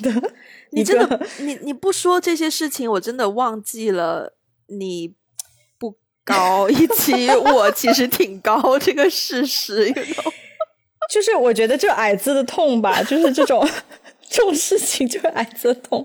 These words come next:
Speaker 2: 嗯，OK，
Speaker 1: 嗯，不过你刚刚讲到
Speaker 2: OK。
Speaker 1: 飞机餐，我也很好奇，我想问一下，比如说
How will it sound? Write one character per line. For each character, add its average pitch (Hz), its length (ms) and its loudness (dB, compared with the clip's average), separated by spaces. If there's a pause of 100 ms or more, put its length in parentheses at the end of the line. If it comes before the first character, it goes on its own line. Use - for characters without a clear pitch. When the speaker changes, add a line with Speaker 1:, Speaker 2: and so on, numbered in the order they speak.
Speaker 2:
嗯， 220 280 -6 (580)
OK， 220 220 -4
Speaker 1:
嗯， 226 160 2
不 269 80 0
过 453 160 4
你 254 80 2
刚 240 140 0
刚 269 120 0
讲 180 180 0
到 185 100 0
Speaker 2:
OK。 226 100 -4
Speaker 1:
飞 214 200 0
机 214 240 -2
餐， 214 300 0
我 196 100 2
也 254 80 2
很 190 200 -2
好 202 200 0
奇， - 280 -6
我 123 120 0
想 196 200 -2
问 233 120 2
一 208 60 0
下， 196 320 -4 (960)
比 214 80 0
如 202 120 4
说 254 300 0